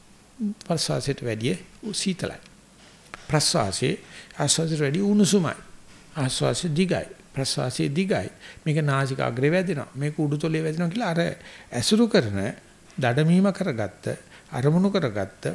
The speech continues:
වහංගුවට ගත්ත ආස්වාස් ප්‍රස්වාසයේ විස්තර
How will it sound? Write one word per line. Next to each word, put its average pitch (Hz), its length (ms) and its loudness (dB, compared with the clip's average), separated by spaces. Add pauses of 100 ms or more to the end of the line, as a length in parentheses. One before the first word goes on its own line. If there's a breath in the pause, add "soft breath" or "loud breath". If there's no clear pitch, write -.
(100)
වහංගුවට 190 680 2
ගත්ත 196 260 -2
ආස්වාස් 170 440 0
ප්‍රස්වාසයේ 185 600 0
විස්තර 175 480 0